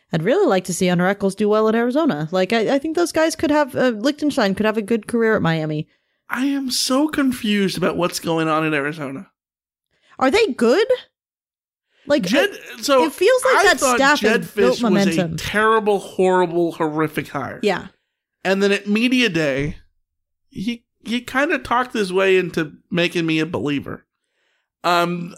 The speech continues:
Speaker 2: I don't think they had a good season, obviously. They went, what, one and eleven or whatever? But, um, they p-, certainly played with heart. Uh, th-, vaguely reminds me of those early, uh, McIntyre Colorado teams.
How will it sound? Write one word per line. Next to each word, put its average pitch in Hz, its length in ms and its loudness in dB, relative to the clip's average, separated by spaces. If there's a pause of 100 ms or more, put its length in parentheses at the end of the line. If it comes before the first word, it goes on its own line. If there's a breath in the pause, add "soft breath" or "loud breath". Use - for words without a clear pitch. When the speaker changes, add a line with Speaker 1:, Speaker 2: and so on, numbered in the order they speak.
Speaker 2:
I 220 100 0
don't 330 160 2
think 311 140 0
they 254 80 4
had 220 140 4
a - 20 0
good 185 220 -2
season, 202 640 0
obviously. 156 560 -2
They 156 140 -2
went, 160 180 -2
what, 156 260 -4
one 160 240 -2
and 160 120 -2
eleven 160 420 -2
or 175 60 0
whatever? 190 420 -2 (460)
But, 190 420 0
um, 170 580 0 (360)
they 240 160 0
p-, 202 220 -14
certainly 302 440 -2
played 269 260 0
with 226 140 -2
heart. 262 640 -4 (360)
Uh, 202 140 0
th-, 208 460 -10 (180)
vaguely 269 420 0
reminds 247 480 0
me 254 100 4
of 233 100 -2
those 190 240 2 (180)
early, 220 580 2
uh, 170 220 0
McIntyre 190 680 0
Colorado 180 540 2
teams. 226 540 -4